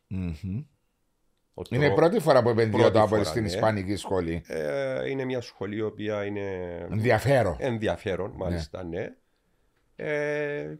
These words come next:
Speaker 2: και τον budget, ήταν μέσα στον budget που έχουμε θέσει.
Speaker 1: Και ο κύριος Γκαγιέχο έρχεται με τον βοηθό προπονητή, τον κύριο Όσκαρ.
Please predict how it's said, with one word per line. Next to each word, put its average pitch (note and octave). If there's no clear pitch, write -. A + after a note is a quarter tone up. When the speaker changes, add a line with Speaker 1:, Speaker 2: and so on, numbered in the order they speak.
Speaker 2:
και A3
τον G#3+
budget, G3
ήταν A#2
μέσα C#3
στον F#2
budget D3
που -
έχουμε C3
θέσει. -
Speaker 1:
Και -
ο F#2+
κύριος A#2
Γκαγιέχο A2
έρχεται G2+
με G#2
τον C3+
βοηθό A#2+
προπονητή, F#2+
τον F#2+
κύριο F2+
Όσκαρ. G2